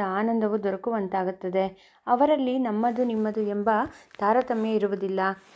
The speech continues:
ಅವರು ಋಣವನ್ನು ನಾವು, ಅವರು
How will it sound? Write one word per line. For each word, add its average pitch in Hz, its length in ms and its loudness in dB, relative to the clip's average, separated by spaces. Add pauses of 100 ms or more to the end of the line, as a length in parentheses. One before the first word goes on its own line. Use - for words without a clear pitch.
(680)
ಅವರು 269 260 4
ಋಣವನ್ನು 254 600 0
ನಾವು, 226 520 -4 (1800)
ಅವರು 233 600 2